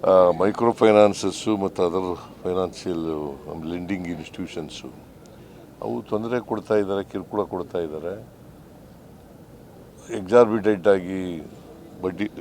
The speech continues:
ವಸೂಲು ಮಾಡೋಕ್ಕೆ ಶುರು ಮಾಡ್ತಾರೆ. ಇಪ್ಪತ್ತ ಎಂಟು, ಇಪ್ಪತ್ತು, ಇಪ್ಪತ್ತು, ಮೂವತ್ತು ಪರ್ಸೆಂಟ್ ಹಿಂಗೆಲ್ಲ ವಸೂಲು ಮಾಡ್ತಾರೆ ವರ್ಷಕ್ಕೆ ಬಡ್ಡಿ. So ಹಂಗಾಗಿ ಜನ ಬೇಸತ್ತು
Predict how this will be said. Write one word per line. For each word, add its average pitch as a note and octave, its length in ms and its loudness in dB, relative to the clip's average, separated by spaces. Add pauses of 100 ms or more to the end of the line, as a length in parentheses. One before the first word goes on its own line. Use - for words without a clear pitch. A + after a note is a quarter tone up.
(160)
ವಸೂಲು G2+ 240 -2
ಮಾಡೋಕ್ಕೆ F2+ 360 -2
ಶುರು F2 140 -6
ಮಾಡ್ತಾರೆ. D#2+ 680 -10 (960)
ಇಪ್ಪತ್ತ - 440 -6 (920)
ಎಂಟು, F#2+ 340 -4
ಇಪ್ಪತ್ತು, F#2 380 -6
ಇಪ್ಪತ್ತು, - 560 -8
ಮೂವತ್ತು F#2 400 -4
ಪರ್ಸೆಂಟ್ F2+ 360 -8
ಹಿಂಗೆಲ್ಲ E2 260 -8
ವಸೂಲು E2 400 -8
ಮಾಡ್ತಾರೆ D#2 420 -12
ವರ್ಷಕ್ಕೆ C#2+ 540 -18
ಬಡ್ಡಿ. C#2+ 340 -18 (1700)
So A2 320 -6
ಹಂಗಾಗಿ G#2+ 720 -4 (1080)
ಜನ G2+ 140 -4 (440)
ಬೇಸತ್ತು G2+ 680 -6